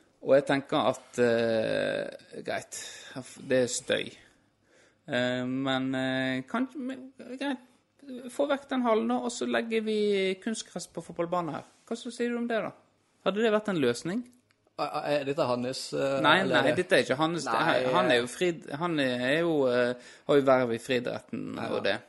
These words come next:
Speaker 1: Og, eh, og jeg tror jo hva som skjer hvis det,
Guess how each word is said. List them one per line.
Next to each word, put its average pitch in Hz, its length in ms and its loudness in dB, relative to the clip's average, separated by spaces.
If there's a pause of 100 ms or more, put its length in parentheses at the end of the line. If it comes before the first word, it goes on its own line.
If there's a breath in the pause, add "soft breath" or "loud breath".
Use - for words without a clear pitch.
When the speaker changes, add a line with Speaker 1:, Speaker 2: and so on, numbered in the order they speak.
(200)
Speaker 1:
Og, 123 720 0
eh, 117 480 -4
og 117 160 -4
jeg 127 160 2
tror 156 260 2
jo 117 120 2
hva 110 260 -4
som 139 160 -6 (140)
skjer 143 420 -2
hvis 127 320 -6
det, 117 280 -2